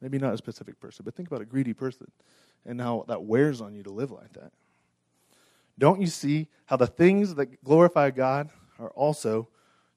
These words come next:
just what happens to be the best thing for us? It's no coincidence. He designed it that way. So why should we worship? We should worship because worship leads us into a relationship with Jesus. Worship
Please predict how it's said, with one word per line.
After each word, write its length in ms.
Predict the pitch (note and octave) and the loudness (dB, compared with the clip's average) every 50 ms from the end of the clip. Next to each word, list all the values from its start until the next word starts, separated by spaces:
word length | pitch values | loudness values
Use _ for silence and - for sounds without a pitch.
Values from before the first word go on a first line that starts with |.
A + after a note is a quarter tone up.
| _ _ _ | _ _ _
just 200 | - A#2+ C3 - | -18 -16 -12 -10
what 140 | A#2 G2 - | -10 -10 -6
happens 380 | G#2 C3 C3 - - C#3+ C3 - | -6 -6 -6 -6 -6 -8 -10 -12
to 60 | - | -12
be 160 | A#2+ B2+ B2 | -10 -8 -8
the 80 | A#2+ A2+ | -8 -6
best 220 | G#2+ A#2+ B2 - | -8 -8 -8 -8
thing 160 | - A#2 B2 A#2 | -12 -14 -16 -14
for 140 | - A#2+ | -14 -14
us? 220 | A#2+ C3 - - _ _ _ _ _ _ _ _ _ _ _ _ _ _ _ _ _ _ _ _ _ _ _ _ _ _ _ _ _ _ _ _ _ _ _ _ _ _ _ C3+ | -14 -14 -18 -20 _ _ _ _ _ _ _ _ _ _ _ _ _ _ _ _ _ _ _ _ _ _ _ _ _ _ _ _ _ _ _ _ _ _ _ _ _ _ _ -20
It's 140 | B2 - | -16 -8
no 140 | B2+ C3 C#3 | -4 -4 -4
coincidence. 520 | C#3 - D#3+ A#2+ A#2 - A2+ A2 A2 G#2+ - | -2 -4 -4 -4 -6 -8 -10 -14 -14 -12 -12
He 100 | - C3 | -12 -10
designed 320 | B2+ C3 C3 D3 C#3 A#2+ | -8 -6 -4 -4 -4 -6
it 80 | A2 - | -8 -10
that 140 | A#2+ G2 | -12 -10
way. 200 | G#2 A2+ A2 G#2+ - _ _ _ _ _ _ _ _ _ | -10 -10 -12 -12 -14 _ _ _ _ _ _ _ _ _
So 100 | _ - | _ 2
why 200 | A#2+ C3 C#3+ D#3+ | 6 6 6 6
should 140 | F3 - E3+ | 4 2 2
we 100 | D3 C#3 | 2 2
worship? 480 | C3+ C3+ D3 D3+ D3 - B2+ A#2 - _ _ _ _ | 4 6 4 4 4 2 -4 -8 -8 _ _ _ _
We 140 | - D3+ F3+ | 2 2 4
should 140 | - F#3 C#3+ | 4 2 0
worship 600 | C3+ D#3 E3+ F3 E3+ - C3+ B2 A#2+ - _ _ _ _ _ _ _ _ | 4 4 4 4 4 4 4 4 4 4 _ _ _ _ _ _ _ _
because 260 | A#2+ A#2+ - C3 A#2+ | -12 -8 -6 -4 0
worship 340 | B2+ D3 F3 - F#3 D3 - | 2 2 2 2 0 -2 2
leads 280 | C3+ C#3+ D3+ D3 A#2+ | 2 2 2 2 0
us 300 | A#2+ A2 A2+ A#2+ - - | -2 -4 -4 -6 -12 -18
into 220 | - B2 A#2 D3 C#3 | -20 -14 -8 -6 -4
a 60 | C3 | 0
relationship 640 | C3 C3 B2+ B2+ C3+ C3 - A#2+ A2+ - A2+ - | 0 2 2 2 0 -2 -6 -10 -12 -12 -14 -14
with 120 | - G2+ - | -16 -18 -14
Jesus. 560 | - B2+ B2 A2 - - - - - - _ _ _ _ _ _ _ _ _ _ _ _ _ _ _ _ _ _ _ _ _ _ _ _ _ _ _ _ _ _ _ _ _ _ | -12 -12 -12 -12 -14 -18 -20 -20 -20 -20 _ _ _ _ _ _ _ _ _ _ _ _ _ _ _ _ _ _ _ _ _ _ _ _ _ _ _ _ _ _ _ _ _ _
Worship 500 | - B2 C#3+ D#3 - - A#2+ B2 - | -2 0 0 0 0 -4 -6 -8 -8